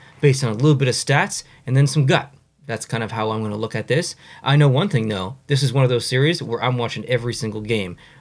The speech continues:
Let's be honest, I'm gonna try and watch every game of every series, but this is one of those series where I'm, this is gonna be my primary game. So there's gonna be other games going on at the same time that there's Devils versus Rangers games happening, but those are gonna be my side games, okay?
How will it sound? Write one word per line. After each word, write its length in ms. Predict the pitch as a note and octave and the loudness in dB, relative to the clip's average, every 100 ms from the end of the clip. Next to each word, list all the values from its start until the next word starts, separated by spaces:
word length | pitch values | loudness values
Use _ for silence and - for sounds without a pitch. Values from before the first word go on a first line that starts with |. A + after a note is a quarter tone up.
| _ | _
Let's 260 | - C#3 C3+ | -2 0 0
be 140 | B2 B2+ | 0 0
honest, 280 | A#2 G#2 | 0 -2
I'm 60 | A2 | -4
gonna 140 | G#2+ | -6
try 160 | F#2+ G#2+ | -4 -4
and 100 | G2+ | -4
watch 160 | G2 - | -6 -2
every 260 | A#2+ A2+ | -2 -2
game 220 | G#2 G#2+ | -2 -4
of 100 | G2+ | -2
every 240 | A2+ D3 C3 | 0 2 0
series, 520 | - G2 E2+ F#2+ B2+ - - - | -4 -6 -6 -8 -10 -16 -20 -10
but 100 | - | -4
this 160 | A#2 C3 | 0 2
is 140 | C3+ | 0
one 140 | A2+ B2 | 0 -2
of 40 | |
those 220 | A#2+ G#2+ | -2 -4
series 340 | - A#2 A2 G#2+ | -2 -2 -2 -2
where 240 | A2 G#2 | -4 -4
I'm, 200 | A2+ A#2 | -2 -4
this 120 | A#2 | -4
is 60 | B2+ | 0
gonna 140 | C3+ | 2
be 100 | C3 | 2
my 160 | A2 G2 | 0 -6
primary 600 | - - C3 C3+ G#2 F#2 | -8 -2 2 4 2 -4
game. 320 | F2+ F2 E2 - - - - | -10 -14 -16 -20 -20 -20 -12
So 120 | G#2 | -6
there's 140 | F#2+ | -2
gonna 160 | C#3+ D#3+ | 2 2
be 120 | C#3+ | 2
other 120 | C3+ | 0
games 300 | B2 B2 A2+ | 2 0 -2
going 240 | A2+ A2 G#2+ | -2 -2 -2
on 160 | G#2+ | -2
at 60 | F#2+ | -4
the 60 | |
same 240 | F#2 G#2+ G2+ | -6 -6 -4
time 220 | G2+ G2+ | -6 -6
that 100 | F#2+ | -8
there's 280 | F#2+ F#2 - - - - | -10 -12 -16 -20 -20 -6
Devils 300 | A#2 G#2+ G#2 | -4 -2 -4
versus 260 | G#2 G2+ | -6 -4
Rangers 360 | A2 F#3+ E3 - | 0 2 0 -2
games 280 | G2+ F#2 F2 | -4 -8 -8
happening, 540 | E2+ E2 D2+ D#2 - _ _ _ _ _ | -10 -10 -12 -12 -16 _ _ _ _ _
but 160 | A2 F#2 | -6 0
those 180 | E3 | 2
are 40 | D3 | 4
gonna 120 | C3+ | 4
be 100 | B2+ | 2
my 140 | A2+ | 0
side 380 | - - A#2+ A#2 | -4 -2 0 -2
games, 300 | G2 F2 F2 | -4 -10 -8
okay? 280 | - G#2 G#2 | -4 -2 -4